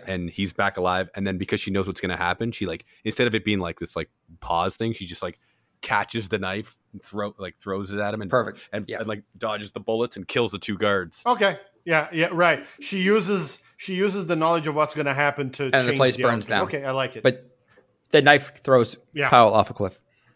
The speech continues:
Speaker 1: Sure. <laughs> That wasn't there before.
Speaker 2: <laughs> Yeah.
Speaker 3: It's a,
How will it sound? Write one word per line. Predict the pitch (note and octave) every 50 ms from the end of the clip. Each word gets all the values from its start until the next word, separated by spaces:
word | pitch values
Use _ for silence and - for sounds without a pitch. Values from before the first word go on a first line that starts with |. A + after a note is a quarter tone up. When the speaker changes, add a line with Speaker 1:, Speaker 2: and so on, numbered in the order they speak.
| _ - -
Speaker 1:
Sure. | - - G#2+ F2 - _ _ _ _ _ _
<laughs> | - C3 - -
That | - G#3 D#3+ D3 D#3+
wasn't | D#3+ D#3+ D3+ C#3+ D3+
there | C3 C3 B2 A#2
before. | G2+ F#2 - G2+ F#2 F2 D#2 - _ _ - - D#3+ -
Speaker 2:
<laughs> | - F#3+ C4 - - - A4+ - - - -
Yeah. | - - - - - A#2+ G#2+ - -
Speaker 3:
It's | - A3+ A#3+ A#3 -
a, | B3+